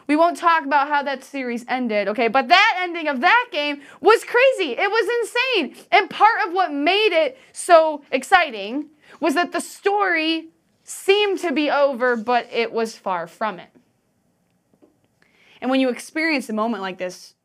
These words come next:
where the story s-, is supposed to be done, but it's actually not, and there's so much more to it, it usually leaves you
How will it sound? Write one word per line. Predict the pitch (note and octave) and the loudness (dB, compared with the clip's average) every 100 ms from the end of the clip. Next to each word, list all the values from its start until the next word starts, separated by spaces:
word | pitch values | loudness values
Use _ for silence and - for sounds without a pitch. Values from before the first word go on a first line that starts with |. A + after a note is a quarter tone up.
| _ | _
where | G3 F#3+ | -10 -10
the | |
story | F3+ - G#3 G3+ F#3+ | -10 -8 -6 -4 -6
s-, | F#3+ - | -10 -18
is | F#3 | -20
supposed | - F3+ A3 A#3 | -20 -10 -8 -8
to | A3 | -10
be | G3 | -12
done, | F3 F3+ E3+ E3 | -8 -8 -8 -12
but | - | -16
it's | - | -10
actually | A#3+ - A#3 | -10 -8 -10
not, | G3 F#3 E3+ D#2 - _ _ _ _ - | -10 -10 -12 -12 -16 _ _ _ _ -8
and | G3+ | -8
there's | G3 | -4
so | C4 | -2
much | C4+ B3+ | -2 -4
more | A#3 G3 | -8 -10
to | - B3+ A3 | -10 -8 -6
it, | F3+ | -6
it | F#3 | -8
usually | G#3+ C#4+ B3+ B3+ A3 | -6 -6 -6 -6 -6
leaves | G#3 A3+ G#3 F#3+ | -6 -8 -8 -8
you | G3 F#3 F3+ | -8 -6 -8